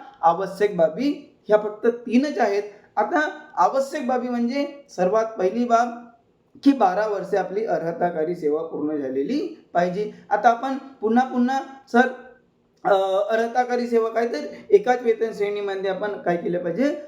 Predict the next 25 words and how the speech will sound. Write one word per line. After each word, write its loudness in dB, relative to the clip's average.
बारा 0
वर्षाची -4
आपली -2
नोकरी -4
पूर्ण -2
केलेली -4
पाहिजे. -2
त्यानंतर 2
आपली -2
सेवांतर्गत -2
सेवा 2
ही 2
कंप्लीट -4
होणे -4
आवश्यक -2
आहे. 2
आणि -2
तिसरी 0
आणि -4
महत्त्वाची -2
बाब 0
जी 2
आपल्या 2
हातात -2
नाही, -2